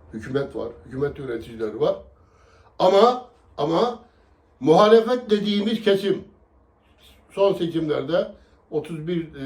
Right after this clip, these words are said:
Mart seçimlerinde belediyelerin büyük bir kısmını işte Ankara, İstanbul, İzmir, e, Bursa gibi, e, Adana gibi şehirlerin hepsini kim aldı? Cumhuriyet Halk Partisi aldı.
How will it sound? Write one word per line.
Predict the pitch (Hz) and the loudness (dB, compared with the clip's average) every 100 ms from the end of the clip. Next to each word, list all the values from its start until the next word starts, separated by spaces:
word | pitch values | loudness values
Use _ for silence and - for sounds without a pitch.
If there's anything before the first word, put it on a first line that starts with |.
| 135 127 | -10 -6
Mart | 143 135 | -6 -4
seçimlerinde | 151 135 139 131 123 123 156 - - _ _ _ _ _ _ - | -8 -6 -6 -8 -6 0 0 0 -10 _ _ _ _ _ _ 2
belediyelerin | 156 160 151 135 131 131 | 4 4 2 2 -2 -4
büyük | 170 170 | -6 -8
bir | 131 | -10
kısmını | 131 127 135 214 - - _ | -12 -8 -2 0 -2 -10 _
işte | _ 139 135 139 | _ -10 -8 -6
Ankara, | 151 147 143 139 139 151 | -4 -4 -6 -8 -10 -12
İstanbul, | 131 147 143 139 147 - | -12 -8 -6 -6 -8 -6
İzmir, | 165 143 143 151 151 _ _ _ _ _ _ _ 123 | -6 -4 -2 -4 -6 _ _ _ _ _ _ _ -2
e, | 131 120 127 | 0 0 4
Bursa | 196 170 165 156 - - _ _ _ _ _ _ _ _ _ - | 4 4 2 2 0 -8 _ _ _ _ _ _ _ _ _ -12
gibi, | 143 147 135 120 - _ _ _ | -2 0 0 -4 -16 _ _ _
e, | 131 | -14
Adana | 131 160 165 165 | -6 0 4 4
gibi | 151 139 135 | 2 -2 -6
şehirlerin | 156 151 143 143 165 | -2 -2 0 -2 -4
hepsini | 175 160 214 214 - _ _ | -4 -2 0 0 -6 _ _
kim | 202 175 | -4 -2
aldı? | 147 208 214 - _ _ _ _ _ - | -2 -4 -8 -12 _ _ _ _ _ -8
Cumhuriyet | 151 170 170 | -2 -2 -2
Halk | 180 180 | -4 -4
Partisi | 160 143 147 | -8 -8 -8
aldı. | 110 87 | -10 -14